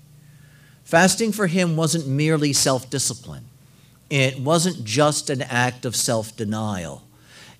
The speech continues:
It was a way that he emptied out his hunger for material things so that he would have an appetite for the spiritual.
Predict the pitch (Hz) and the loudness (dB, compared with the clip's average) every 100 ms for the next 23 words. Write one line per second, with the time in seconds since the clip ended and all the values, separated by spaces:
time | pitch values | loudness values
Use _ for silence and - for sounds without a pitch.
0 | - 165 160 160 151 - 143 131 120 156 | 0 0 4 4 4 2 0 0 0 2
1 | 180 170 139 117 98 80 80 - _ _ | 4 4 4 2 -2 -6 -12 -20 _ _
2 | _ _ _ _ _ _ 127 139 131 127 | _ _ _ _ _ _ -2 2 2 0
3 | 151 139 131 127 123 110 - - _ _ | -2 0 2 0 -2 -6 -14 -20 _ _
4 | _ _ 170 202 202 208 190 - 151 151 | _ _ 0 0 0 0 0 0 0 0
5 | 135 - 135 117 - - - 160 160 120 | -4 -4 -4 -4 -10 -16 -4 -2 -2 -4
6 | 107 98 - 117 107 107 - 131 127 120 | -6 -8 -6 -6 -6 -8 -6 -6 -4 -4
7 | 104 101 - 135 113 82 69 - - - | -6 -8 -8 -6 -6 -8 -14 -20 -18 -18
8 | - _ _ _ - - 131 117 143 131 | -18 _ _ _ -14 -4 -2 -2 -2 -4
9 | 127 113 120 120 120 120 117 120 - 101 | -4 -4 -4 -4 -6 -6 -6 -8 -8 -8
10 | 92 - 90 87 - 98 85 82 - - | -8 -12 -12 -12 -10 -10 -10 -14 -18 -20